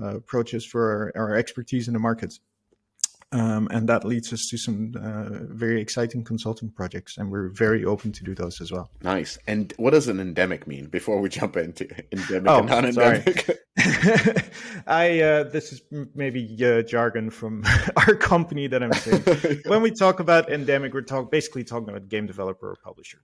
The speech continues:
Speaker 2: Oh, got
Speaker 1: Uh,
Speaker 2: it.
Speaker 1: or maybe a platform that's, uh, specifically for gaming. Um, but then as gaming has grown over the past
Speaker 2: Mm-hmm.
Speaker 1: years, um, we've seen our client base shift. I, the majority of clients that we work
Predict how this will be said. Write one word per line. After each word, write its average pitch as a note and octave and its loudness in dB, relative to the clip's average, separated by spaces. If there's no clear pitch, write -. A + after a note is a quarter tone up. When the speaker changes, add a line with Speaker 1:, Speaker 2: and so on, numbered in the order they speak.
Speaker 2:
Oh, F#2+ 6
got F#2 4
Speaker 1:
Uh, - 0
Speaker 2:
it. - -6
Speaker 1:
or A#2 -4
maybe B2+ 0
a B2 0
platform A#2+ -2
that's, G#2 -8
uh, F#2+ -10
specifically G2+ -12
for F#2 -12
gaming. F2+ -8
Um, F#2+ -8
but G#2+ -4
then A#2 0
as A2 -4
gaming A2+ -4
has A2+ -6
grown A2 -6
over G#2 -8
the G2+ -10
past G2+ -8
Speaker 2:
Mm-hmm. G#2+ -6
Speaker 1:
years, - -4
um, G2 -10
we've G2+ -8
seen G#2 -6
our G2+ -6
client G2+ -4
base G2+ -2
shift. - -2
I, A#2+ -2
the A#2 -6
majority A#2 0
of G#2 -8
clients G2+ -8
that - -12
we F#2+ -12
work G2+ -12